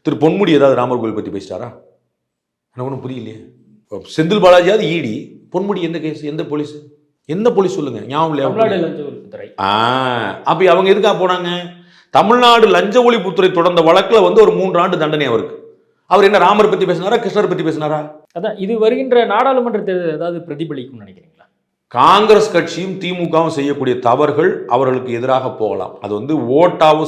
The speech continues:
Speaker 1: சீட்டாவோ மாறுமான்னு சொல்ல முடியாது. ஏன்னா பி ஜே பி வந்து பிரமாதமா பயன்படுத்திக்கிறது. நான் பல முறை சொல்லியிருக்கேன், பி ஜே பி அரசியல் பண்ணலன்னா சொல்ல மாட்டேன். பி ஜே பி புனிதமா பண்ணுது,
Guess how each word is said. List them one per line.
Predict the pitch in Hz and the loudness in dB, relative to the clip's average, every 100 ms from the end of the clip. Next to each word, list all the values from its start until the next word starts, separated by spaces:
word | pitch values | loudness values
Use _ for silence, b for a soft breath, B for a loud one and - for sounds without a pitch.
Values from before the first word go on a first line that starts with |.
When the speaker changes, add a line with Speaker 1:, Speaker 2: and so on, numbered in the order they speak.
| 156 | -6
Speaker 1:
சீட்டாவோ | 147 139 139 | -4 -4 -2
மாறுமான்னு | 127 127 123 127 123 | -2 -2 -4 -6 -8
சொல்ல | 120 107 110 | -10 -8 -6
முடியாது. | 104 98 | -6 -8
ஏன்னா | 101 107 165 180 B | -6 -6 -6 -8 B
பி | 117 185 220 | -6 -2 0
ஜே | 208 190 | 2 2
பி | 160 | 2
வந்து | 139 139 190 | -2 -2 -4
பிரமாதமா | 135 139 151 170 165 135 170 208 | -2 0 2 4 4 2 0 0
பயன்படுத்திக்கிறது. | 135 143 127 107 104 98 | -2 -4 -8 -10 -12 -10
நான் | 117 120 | -8 -2
பல | 123 143 | 2 2
முறை | 147 170 | 2 -2
சொல்லியிருக்கேன், | 139 123 123 | -4 -6 -6
பி | 120 160 | -6 -2
ஜே | 156 | -2
பி | 143 | 0
அரசியல் | 131 143 160 | 0 0 -2
பண்ணலன்னா | 131 123 113 143 | -2 -4 -4 -4
சொல்ல | 143 120 | -6 -6
மாட்டேன். | 113 104 107 | -6 -8 -8
பி | 131 | -8
ஜே | 127 | -8
பி | 123 127 123 | -10 -10 -10
புனிதமா | 123 127 123 123 | -8 -6 -6 -6
பண்ணுது, | 120 117 127 | -6 -6 -6